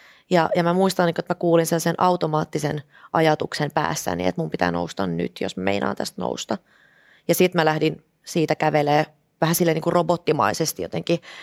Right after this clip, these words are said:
vaan niin kuin hyvin, hyvin näin, niin kuin, että nyt vaan pois tästä ja huusin apua ja sainkin sit apua. Sit mut vietiin sairaalaan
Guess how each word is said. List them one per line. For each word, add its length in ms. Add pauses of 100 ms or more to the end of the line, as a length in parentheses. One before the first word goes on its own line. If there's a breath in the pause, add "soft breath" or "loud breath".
(160 loud breath)
vaan 140
niin 80
kuin 100
hyvin, 400
hyvin 220
näin, 160
niin 100
kuin, 100
että 160
nyt 140
vaan 180
pois 320
tästä 340
ja 140
huusin 340
apua 360
ja 220 (560 loud breath)
sainkin 420
sit 200
apua. 280
Sit 100
mut 140
vietiin 260
sairaalaan 720